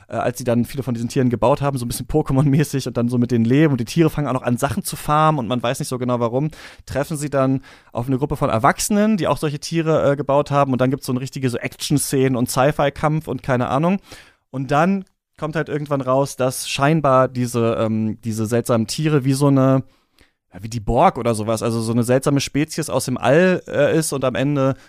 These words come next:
sehen wir halt dann so ganz viele verschiedene so Planeten und, ähm, äh, Zivilisationen, die alle untergegangen sind, weil halt eben diese, diese Viecher gekommen sind. So, jetzt hab ich den kompletten <laughs> Film erklärt, den es nicht gegeben hat.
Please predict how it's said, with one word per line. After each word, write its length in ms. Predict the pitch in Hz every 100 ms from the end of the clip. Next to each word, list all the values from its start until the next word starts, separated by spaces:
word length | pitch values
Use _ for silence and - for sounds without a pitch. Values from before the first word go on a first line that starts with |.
| _
sehen 260 | 117 131
wir 160 | 135 120
halt 300 | 123 123 123
dann 160 | 117 117
so 100 | 113
ganz 240 | 117 -
viele 160 | 135 127
verschiedene 360 | 120 131 123
so 100 | 113
Planeten 800 | 110 117 113 135 135 117 113 117
und, 360 | 107 110 110 -
ähm, 440 | 107 107 110 110 107 _ _ _ _ _
äh, 140 | - 110
Zivilisationen, 600 | - 131 131 120 143 131
die 100 | 123
alle 140 | 117
untergegangen 580 | 139 151 127 117 110 113
sind, 320 | 107 98 - -
weil 140 | 107
halt 140 | 110 104
eben 220 | 92 101
diese, 400 | 104 95 98 104
diese 180 | 107 98
Viecher 240 | 120 101 98
gekommen 280 | - 80 101
sind. 160 | 110
So, 60 | 143
jetzt 100 | 120
hab 60 |
ich 60 | 147
den 80 | 143
kompletten 300 | 139 135 160
<laughs> 20 |
Film 220 | - 147 - - 143 - 247
erklärt, 440 | - 175 - 156 -
den 80 | 151
es 140 | -
nicht 200 | 151 -
gegeben 380 | 139 147 147 131
hat. 160 | 139